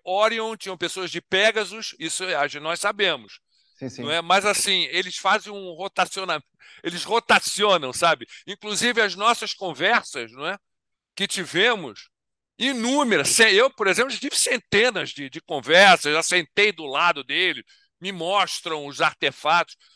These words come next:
Speaker 1: porque eles estão também nos repassando tecnologia.
Speaker 2: Sim.
Speaker 1: Nós já temos algumas de tecnologias, inclusive patenteadas aqui no Brasil.
Speaker 2: Sim, eu
Speaker 1: Sendo
Speaker 2: ia falar,
Speaker 1: introdu-
Speaker 2: ia falar nisso mais tarde.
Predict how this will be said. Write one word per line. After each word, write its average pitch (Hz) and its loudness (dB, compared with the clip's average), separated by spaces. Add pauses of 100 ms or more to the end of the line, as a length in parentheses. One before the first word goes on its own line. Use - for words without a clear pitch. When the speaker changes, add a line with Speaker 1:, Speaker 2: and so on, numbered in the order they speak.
Speaker 1:
porque 196 -4
eles 202 -2
estão 220 -8
também 208 -2
nos 208 -10
repassando 214 0
tecnologia. 214 -6 (540)
Speaker 2:
Sim. 131 -8
Speaker 1:
Nós 202 0
já 196 2
temos 196 -2
algumas 196 -2
de 165 -16
tecnologias, 165 -6
inclusive 247 -4
patenteadas 208 -4
aqui 156 -4
no 151 -12
Brasil. 127 -4 (480)
Speaker 2:
Sim, 156 -6
eu 170 0
Speaker 1:
Sendo 190 2
Speaker 2:
ia 196 -6
falar, 208 -4
Speaker 1:
introdu- 196 -10
Speaker 2:
ia 196 -2
falar 202 -6
nisso 208 -10
mais 202 -8
tarde. 156 -4